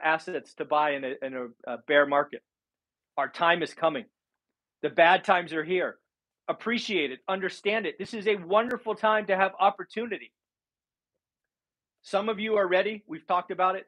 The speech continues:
We've given advice. Some of you haven't taken action yet. Take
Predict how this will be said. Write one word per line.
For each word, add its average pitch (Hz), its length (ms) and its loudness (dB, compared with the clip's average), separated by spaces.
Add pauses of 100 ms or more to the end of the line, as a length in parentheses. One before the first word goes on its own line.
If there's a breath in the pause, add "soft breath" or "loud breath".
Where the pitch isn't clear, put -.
We've 143 140 -14
given 170 240 -6
advice. 165 400 -2 (1300)
Some 185 200 0
of 190 140 -2
you 185 260 -4 (100)
haven't 165 380 0
taken 160 340 -6
action 139 380 -6
yet. 110 180 -12 (300)
Take 165 320 -2